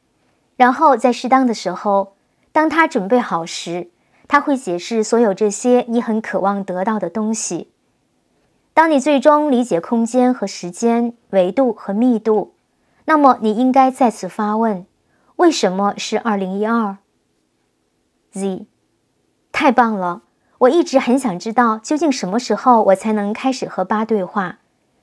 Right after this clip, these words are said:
我们终于要在第八章这样做了，完美。” J D：没有什么是偶然的，亲爱的。 Z：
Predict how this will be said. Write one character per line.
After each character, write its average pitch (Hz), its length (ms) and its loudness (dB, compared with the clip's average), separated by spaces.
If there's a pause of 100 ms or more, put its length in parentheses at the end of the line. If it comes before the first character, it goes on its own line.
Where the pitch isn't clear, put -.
(280)
我 254 100 4
们 254 120 4
终 311 200 2
于 247 180 4
要 247 100 6
在 220 200 2
第 226 120 -4
八 262 240 4
章 240 300 2
这 233 100 0
样 190 160 -2
做 196 280 0
了， 165 240 -6 (540)
完 196 220 0
美。” 190 340 -2 (1200)
J 208 180 0
D： 208 320 -4 (680)
没 254 160 4
有 311 140 6
什 226 180 -2
么 208 180 0
是 208 180 -4
偶 175 200 -2
然 170 300 -4
的， 185 240 -2 (200)
亲 - 240 -2
爱 214 160 0
的。 185 280 -8 (1000)
Z： 202 360 -6